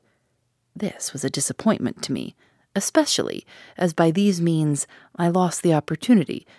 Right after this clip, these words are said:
of seeing Eleanor Leavenworth, she having retired to her room immediately upon the dismissal of the jury.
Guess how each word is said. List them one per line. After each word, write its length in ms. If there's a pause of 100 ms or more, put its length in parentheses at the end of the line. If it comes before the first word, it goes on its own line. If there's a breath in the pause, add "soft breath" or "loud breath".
(140)
of 100
seeing 320
Eleanor 300
Leavenworth, 720 (400 soft breath)
she 180
having 260
retired 460
to 80
her 160
room 420 (400 soft breath)
immediately 640 (300 soft breath)
upon 260
the 80
dismissal 520
of 120
the 80
jury. 480